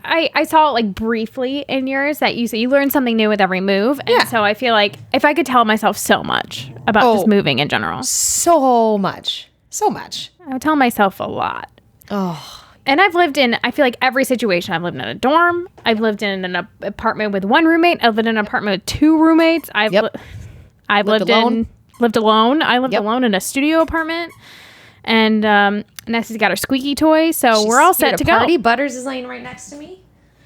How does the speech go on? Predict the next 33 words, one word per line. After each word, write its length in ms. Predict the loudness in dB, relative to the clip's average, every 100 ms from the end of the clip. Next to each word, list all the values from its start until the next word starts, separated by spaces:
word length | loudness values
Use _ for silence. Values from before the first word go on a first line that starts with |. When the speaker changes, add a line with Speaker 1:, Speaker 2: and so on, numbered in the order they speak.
| -16
Speaker 2:
It's 120 | -10
gonna 160 | -2 0
be 80 | 0
great. 480 | -2 -6 -6 -12 -20 _ _ _ _
Speaker 1:
We're 120 | -8
Speaker 2:
Our 80 | -4
Speaker 1:
here 140 | 0 0
Speaker 2:
pups 200 | 0 0
Speaker 1:
and 140 | 0
Speaker 2:
are 40 | 0
Speaker 1:
we're 220 | 0 0
ready. 100 | -2 -8 _ -20 -20 -20 -20 _ _
Speaker 2:
here. 100 | -4 -4 _ _
Speaker 1:
<laughs> 540 | _ _ -16 -16 -10
Everyone's 520 | -4 0 2 2 2 2
here 280 | 4 4
that 140 | 2 0
needs 0 |
to 40 |
be 40 | 0
Speaker 2:
Everyone's 520 | 2 2 0 0 -6
Speaker 1:
here. 440 | -4 -2 0 0 -4
Speaker 2:
here, 120 | -8 -20 _ _ _ _ _ _
and 200 | -12 -8
we're 320 | -6 -4 -6 -12 _ _ _ -4
ready. 420 | -2 -2 -8 -18 -20 _ _ _ _ _ _
Speaker 1:
We're 120 | -12 -8
ready 240 | -6 -6
to 120 | -8
go. 120 | -6 -8 -12 -20 _
So 400 | -2 2 4 2
last 320 | 0 -2 -2 -4
week 220 | -6